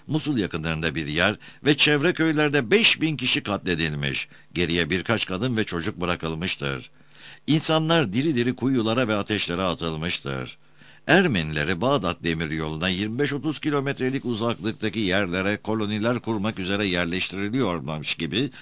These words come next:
yapıyorlardı. Fakat sürülenler yalnız kadın ve çocuklardı. Çünkü çok yaşlılar hariç bütün erkekler savaştaydı.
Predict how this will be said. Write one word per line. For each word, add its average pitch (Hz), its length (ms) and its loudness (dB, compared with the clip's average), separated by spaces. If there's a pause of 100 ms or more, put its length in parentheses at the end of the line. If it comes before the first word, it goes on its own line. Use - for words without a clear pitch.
(120)
yapıyorlardı. 78 960 2 (500)
Fakat 160 280 2
sürülenler 151 600 4
yalnız 98 340 0
kadın 85 340 -2
ve 82 60 0
çocuklardı. 73 840 -2 (260)
Çünkü 170 280 0
çok - 280 -2
yaşlılar 113 400 0
hariç 82 360 0
bütün 156 220 -2
erkekler 131 520 -2
savaştaydı. 80 920 -2